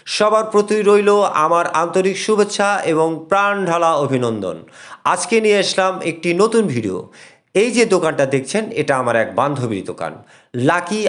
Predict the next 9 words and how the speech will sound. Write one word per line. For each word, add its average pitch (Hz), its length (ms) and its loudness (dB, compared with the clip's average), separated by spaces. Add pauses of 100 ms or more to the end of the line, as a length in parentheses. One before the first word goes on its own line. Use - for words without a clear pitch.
আকন্দ 123 480 -2 (160)
আমার 113 280 0
বান্ধবীর 104 440 -4
নাম। 90 320 -6 (440)
তার 131 220 -2
দোকানটা 190 760 -2
সান্তা 147 480 -2
রেলগেটে 202 720 0
অবস্থিত। 185 720 -2